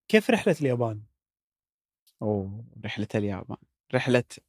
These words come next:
Speaker 2: أي حلم لأي شخص، سواء يتابع أنمي وحتى ممكن جيمر.
Speaker 1: مم.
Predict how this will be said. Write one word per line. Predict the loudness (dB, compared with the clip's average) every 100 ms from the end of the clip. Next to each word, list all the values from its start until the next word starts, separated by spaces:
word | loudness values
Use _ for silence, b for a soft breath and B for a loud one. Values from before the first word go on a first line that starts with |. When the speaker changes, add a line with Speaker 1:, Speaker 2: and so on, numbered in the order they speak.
| _ _ _ 6
Speaker 2:
أي | 8 6 0 -2 -6 -10 _ _ _ _
حلم | 0 6 6 6 2 0 2
لأي | 4 6 6 4
شخص، | 4 2 2 -2 -4 -6 _ _ _ _ -2
سواء | 6 8 8 6 2 -2 -6 _ _ -2
يتابع | 2 6 6 8
أنمي | 4 4 4
وحتى | 4 4 2 4
ممكن | 4 4 4 6
جيمر. | 6 4 0 -10 _ _ -2
Speaker 1:
مم. | -2